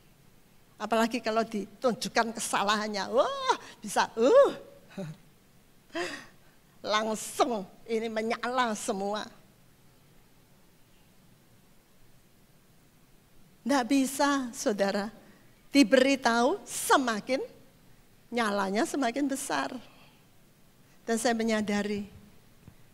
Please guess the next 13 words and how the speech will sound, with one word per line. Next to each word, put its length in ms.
memang 240
seseorang 480
itu 80
nggak 160
bisa 160
bertobat 640
kalau 300
bukan 440
Roh 320
Kudus 1040
yang 160
mengingatkan 640
dia. 320